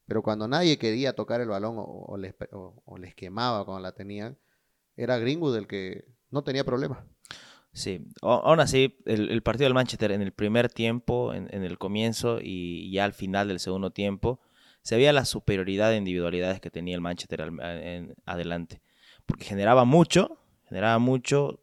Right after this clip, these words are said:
Speaker 2: muchos disparos bloqueados. Me parece que va a ser una constante en el campeonato de, de la aglomeración de, de, de hombres atrás contra el, contra el poderío de ataque del Manchester United, pero ahí sí nos quitan la pelota. El, el ret-,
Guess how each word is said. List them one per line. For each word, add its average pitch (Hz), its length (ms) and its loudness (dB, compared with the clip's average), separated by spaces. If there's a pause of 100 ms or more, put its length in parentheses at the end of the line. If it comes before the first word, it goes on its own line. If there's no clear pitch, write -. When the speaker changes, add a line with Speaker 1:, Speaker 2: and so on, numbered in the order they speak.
(240)
Speaker 2:
muchos 123 320 0
disparos 98 340 -2
bloqueados. 113 720 2 (460)
Me 117 100 2
parece 123 260 4
que 120 100 2
va 113 60 6
a 113 40 2
ser 127 100 4
una 113 180 2
constante 117 540 0
en 107 60 2
el 95 80 -2
campeonato 104 640 2
de, 92 220 -2
de 92 120 -2
la 90 120 -2
aglomeración 92 680 -2
de, 90 540 -4
de, 90 180 -6
de 98 180 -2
hombres 117 380 4
atrás 113 380 0
contra 92 320 -4
el, 90 120 -6
contra 90 240 -4
el 87 80 -6
poderío 92 300 -2
de 95 140 -4
ataque 98 200 -4
del 98 80 -4
Manchester 98 360 -4
United, 110 380 0 (580)
pero 135 280 4
ahí 120 200 6
sí 113 100 -8
nos 98 140 -8
quitan - 180 -10
la 90 100 -4
pelota. - 400 -10 (1200)
El, 92 440 -4
el 104 160 -2
ret-, 101 260 -6